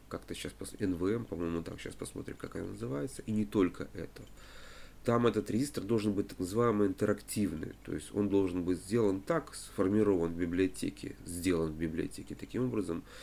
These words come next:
чтобы мы могли этот ползунок туда-сюда двигать. Ну, смотрите, вот если я возьму щас какой-то резистор, то вверху написано "Схематик модель". Это нам не подходит. Это просто слепая модель схематическая, которая не регулируется.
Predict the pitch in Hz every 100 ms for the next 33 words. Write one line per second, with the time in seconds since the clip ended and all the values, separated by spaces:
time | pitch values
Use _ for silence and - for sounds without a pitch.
0 | - - - - 107 101 131 120 101 110
1 | 92 - 90 92 117 131 90 95 - 92
2 | 85 76 - - - 127 127 110 110 -
3 | - - - 107 98 98 95 101 131 139
4 | 131 - - - - 85 87 - - 87
5 | 92 120 - 104 - 92 95 135 123 101
6 | - - - - - 123 147 160 143 -
7 | 101 78 73 - - - - - - -
8 | 123 151 135 127 123 - - - - -
9 | 107 - 151 147 110 - 113 - 160 156
10 | 117 98 104 104 95 - 104 107 151 147
11 | - 95 101 120 110 110 139 127 113 101
12 | 95 80 - - -